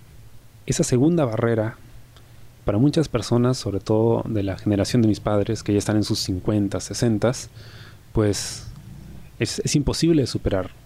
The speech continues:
Muchas de esas personas morirán sin haber aprendido, por lo menos, inglés, a pesar de que quisieran hacerlo. Muchas de ellas, pues, ya tiraron la toalla y dicen, "Bueno, ya fue". Y de pronto me sentí mal, ¿no?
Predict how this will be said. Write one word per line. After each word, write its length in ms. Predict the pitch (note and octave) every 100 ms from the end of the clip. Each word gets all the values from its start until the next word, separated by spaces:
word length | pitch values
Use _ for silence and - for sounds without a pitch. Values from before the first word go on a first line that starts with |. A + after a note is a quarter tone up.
| -
Muchas 460 | A2+ G#2+ A#2+ B2+ C3
de 60 | A2+
esas 160 | A2+
personas 640 | - G#2 - G#2+ A2 A2+ - - - - -
morirán 420 | A#2 A2+ A2 A2 A2
sin 240 | - C3+
haber 180 | A#2 A#2
aprendido, 680 | A#2+ A2 G#2 A2 A2 A2 A2+ - - -
por 100 | G2+
lo 60 | G2+
menos, 240 | A2+ -
inglés, 480 | G#2 B2+ B2+ - - - - C#3+ - -
a 60 | B2+
pesar 280 | A2 - C#3+
de 80 | E3+
que 120 | C3+
quisieran 580 | - G#2+ - C3 D3+ A#2
hacerlo. 420 | - D#3 F#2 E2+ - - - - - -
Muchas 320 | C3 C3 C#3
de 120 | A#2+
ellas, 280 | B2+ C3+ C3
pues, 200 | - A2
ya 100 | B2+
tiraron 360 | C3 B2+ B2+ B2+
la 60 |
toalla 280 | A#2 A2+ B2
y 40 | A#2+
dicen, 260 | A2+ C3
"Bueno, 300 | D3 G3 E3+
ya 120 | D3+
fue". 280 | C#3+ C#3+ G#2+ - - - - - - - - - - - - - - - -
Y 100 | C3+
de 100 | B2+
pronto 280 | C3 D#3+ G3+
me 100 | F3
sentí 360 | C3+ A#2+ -
mal, 460 | D3+ E3 D#3+ G2+ G2+ -
¿no? 260 | G#2+ B2+